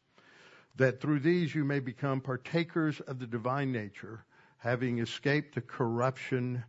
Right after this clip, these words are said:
of the world through lust. Jesus prayed to the Father, "Sanctify them by means of truth. Your word is truth."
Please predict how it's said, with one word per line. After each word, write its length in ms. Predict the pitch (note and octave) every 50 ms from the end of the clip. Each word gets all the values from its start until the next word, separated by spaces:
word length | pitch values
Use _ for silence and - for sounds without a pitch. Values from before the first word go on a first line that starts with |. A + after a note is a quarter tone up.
| - - - - _
of 180 | - G#2+ G#2+ G#2
the 80 | A2 G#2
world 400 | G#2 G#2+ A2 G#2+ G#2+ A2+ A2 -
through 260 | - A2 G#2 G2+ G2+
lust. 500 | G2 E2+ F2 F2+ - - - - - - - - _ _ _ _ _ _ _ - - - - - _ _
Jesus 380 | - B2 C3 C3+ B2+ C3 A#2+
prayed 380 | - - - C3+ C3 C3 C3 C3
to 80 | - A#2+
the 120 | G2 A2+
Father, 600 | - - A#2 A2+ A2+ G#2+ A#2 A#2 A2 G#2+ G2+ - _ _ _ _ _ -
"Sanctify 880 | - - - C3+ C#3+ D3+ D3+ D3+ - - B2 - - - A2+ A2 A2+ A2+
them 360 | G2 A2 A2+ A2+ A2 A#2 A2+
by 220 | F#2+ G#2 G#2 G#2+
means 600 | G#2+ A2 A2 A#2 A#2+ B2 A#2+ B2 B2 A#2 - - - -
of 180 | A#2 G#2+ F#2+ -
truth. 720 | - - - - E3 C#3+ A2 - - - - - - - - _ _ _ _ _ _ - - _ _ _ _ _
Your 180 | - G#2+ A2 G#2
word 600 | G2 G2 G#2 B2 B2+ A#2 G#2 F#2+ F2+ E2+ - - - - _ _ _ _ _ _ _
is 160 | - G#2+ F#2+ -
truth." 760 | - - - - - - - - - - - - - -